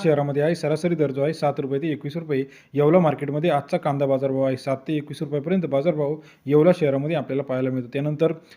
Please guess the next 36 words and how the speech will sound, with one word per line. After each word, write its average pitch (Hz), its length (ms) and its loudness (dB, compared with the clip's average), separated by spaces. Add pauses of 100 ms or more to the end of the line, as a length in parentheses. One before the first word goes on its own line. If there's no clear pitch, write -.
(160)
सोलापूर 190 320 6
अकरा 180 260 4
हजार 180 180 6
क्विंटल 175 260 -2
अवघडले, 175 360 2
आठशे 170 380 -2
ते 147 160 -4 (140)
चोवीसशे 156 300 -2
दहा 156 260 0
रुपये 151 300 0 (300)
प्रति 151 220 0
क्विंटलचा 151 360 -2
बाजारभाव 139 440 2
सोलापूर 143 460 -2
शहरामध्ये. 135 460 0
सरासरी 160 420 -2
दर 139 160 -2
जो 131 120 -4
आहे, 143 140 0 (100)
आठ 131 220 -4
ते 151 60 -6
चोवीस 135 360 -4
रुपये 139 160 -4
आपल्याला 139 340 0 (440)
सोलापूरमध्ये 185 600 6
बाजारभाव 139 400 2
दिसत 127 280 -8
आहे. 127 160 0 (840)
यानंतर 139 400 4
महाराष्ट्रातील 135 460 2
इतर 156 200 -2
महत्त्वाच्या 151 400 -2
ठिकाणचा 160 360 -4
विचार 156 260 0
जर 170 120 0
केला, 131 320 0